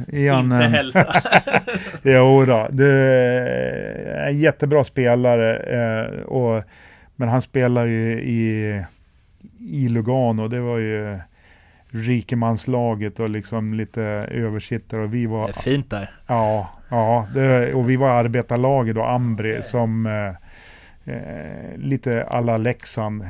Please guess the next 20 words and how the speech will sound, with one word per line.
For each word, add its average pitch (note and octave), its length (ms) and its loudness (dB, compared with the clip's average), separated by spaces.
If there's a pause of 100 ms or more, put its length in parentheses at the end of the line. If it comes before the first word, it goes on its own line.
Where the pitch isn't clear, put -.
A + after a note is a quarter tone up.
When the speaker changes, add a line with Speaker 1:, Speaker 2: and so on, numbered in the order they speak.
Speaker 1:
egentligen C3 460 0
Leksand-Djurgården A#2 760 0
om G#2+ 60 -4
man G#2+ 120 -4
skulle G#2+ 500 -6
jämföra A2 520 -4
så A2+ 300 -4
då. - 200 -12 (140)
Så, A2+ 440 -4
men B2 240 -4
Lugano, B2 680 2 (800)
ja, C#3+ 120 0
men D3+ 160 0
det D#3 80 4
var B2+ 440 2 (120)
vilken C3 480 -4
upplevelse A#2+ 640 -4
och, A2 420 -4
och, G#2 180 -4
eh, G2 200 -6